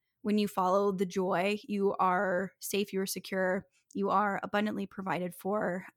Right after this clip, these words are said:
And yeah, you're just, you're right on time wherever you at, you are at.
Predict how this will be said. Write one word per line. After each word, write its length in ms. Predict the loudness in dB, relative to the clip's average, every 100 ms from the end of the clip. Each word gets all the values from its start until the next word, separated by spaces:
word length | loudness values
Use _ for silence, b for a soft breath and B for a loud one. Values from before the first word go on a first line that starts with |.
| _ -6
And 180 | -2 0
yeah, 140 | 0
you're 220 | 0 0
just, 240 | -2 -6 0
you're 160 | 2
right 160 | 4 4
on 100 | 2
time 320 | 2 2 2
wherever 260 | 2 2 2
you 200 | 4 4
at, 220 | 4 2 0
you 160 | 2
are 120 | 4 8
at. 400 | 8 8 2